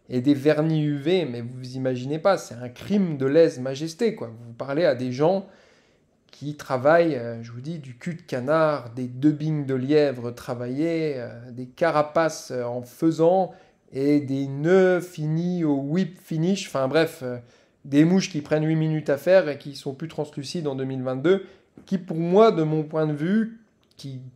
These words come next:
moi j'accepte le, le changement et les révolutions du système sans problème, tant que ça prend plus de poissons en fait.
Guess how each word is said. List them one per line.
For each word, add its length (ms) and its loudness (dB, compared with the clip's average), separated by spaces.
moi 240 4
j'accepte 480 2
le, 500 -4
le 120 -8
changement 500 4
et 60 2
les 100 0
révolutions 540 -2
du 100 -8
système 340 -2
sans 180 -6
problème, 320 -2
tant 180 6
que 40 -8
ça 140 2
prend 240 2
plus 260 -8
de 80 2
poissons 340 -6
en 120 -10
fait. 280 -20